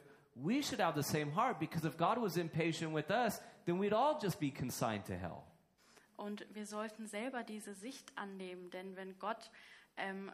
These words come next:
Speaker 2: mit uns so umgehen würde und ungeduldig wäre, dann wären wir jetzt alle schon in der Hölle.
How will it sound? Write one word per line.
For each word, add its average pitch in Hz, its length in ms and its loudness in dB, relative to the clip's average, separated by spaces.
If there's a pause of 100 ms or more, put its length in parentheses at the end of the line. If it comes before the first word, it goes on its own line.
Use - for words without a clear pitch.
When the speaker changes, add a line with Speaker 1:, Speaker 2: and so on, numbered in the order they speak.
(120)
Speaker 2:
mit 202 300 -12
uns - 460 -8 (200)
so 208 240 -10
umgehen 202 560 -8
würde 180 300 -8
und 185 140 -12
ungeduldig 202 600 -4
wäre, 185 260 -4
dann 190 200 -6
wären 196 200 -6
wir 196 80 -8
jetzt 190 220 -8
alle 226 180 -4
schon 202 180 -12
in 180 120 -12
der 170 140 -12
Hölle. 160 240 -16